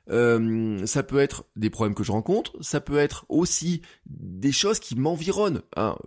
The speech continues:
Euh, ce que je veux dire, par exemple, c'est que j'ai fait un épisode sur comment créer à la Seinfeld ou aussi à la Seth Godin. C'est un truc qui est simple, c'est de se dire,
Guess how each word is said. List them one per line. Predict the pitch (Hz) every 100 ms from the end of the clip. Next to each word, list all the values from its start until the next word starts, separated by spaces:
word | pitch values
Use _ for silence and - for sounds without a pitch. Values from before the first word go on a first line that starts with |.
| -
Euh, | 55
ce | -
que | 123
je | 117
veux |
dire, | 131 180
par | - 117
exemple, | 127 196 196
c'est | - 127
que | 131 120 - - -
j'ai | 107
fait | 147
un | 180
épisode | 131 156 185
sur | 151 -
comment | - 160 185
créer | - 165 175
à |
la | 101
Seinfeld | 110 113 - 180
ou | 78 107
aussi | 113 113 160
à |
la | 117
Seth | 131 120
Godin. | 107 92 73 _ _ _ _ _ _ _ - -
C'est | 107
un | 110
truc | 107 104
qui |
est | 139
simple, | 240 135 - - - -
c'est | - 147
de |
se | 196
dire, | 156 131